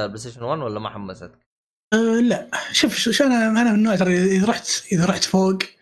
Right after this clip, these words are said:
Speaker 2: ناحية الجودة وأنزل تحت بتعب شوي.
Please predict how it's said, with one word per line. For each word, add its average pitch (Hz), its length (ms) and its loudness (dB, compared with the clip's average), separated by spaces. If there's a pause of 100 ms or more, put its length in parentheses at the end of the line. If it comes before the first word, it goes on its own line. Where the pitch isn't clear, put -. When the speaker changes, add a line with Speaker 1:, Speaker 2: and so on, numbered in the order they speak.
(300)
Speaker 2:
ناحية 170 220 2
الجودة 175 540 0 (680)
وأنزل 180 260 2
تحت - 320 0 (320)
بتعب 170 240 2
شوي. 143 400 0